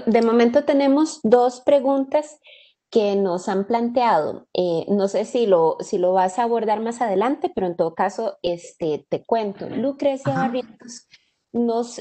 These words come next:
Speaker 1: eh, nos consulta si, e-, si en la organización tienen varias campañas, si es recomendable difundirlo al mismo directorio de con-,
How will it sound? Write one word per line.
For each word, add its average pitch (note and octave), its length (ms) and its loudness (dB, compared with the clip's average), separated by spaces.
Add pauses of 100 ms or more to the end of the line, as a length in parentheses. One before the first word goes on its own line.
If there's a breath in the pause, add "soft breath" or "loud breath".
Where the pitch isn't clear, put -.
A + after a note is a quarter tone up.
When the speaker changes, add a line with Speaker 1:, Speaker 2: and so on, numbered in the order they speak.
Speaker 1:
eh, F3+ 440 2
nos G#3 240 -4
consulta A3 680 -6
si, - 320 -8
e-, G#3+ 300 -6 (240)
si - 140 -6
en A3 80 -4
la G#3+ 60 -8
organización A3 640 -6
tienen C#4+ 320 -6
varias C4 400 -8
campañas, C4 640 -8 (960)
si A3+ 220 -6
es G#3 120 -2
recomendable B3 960 -6
difundirlo G#3 760 -4
al A3+ 100 -6
mismo A3 340 -4
directorio A#3 600 -6
de B3 180 -8
con-, F3 300 -10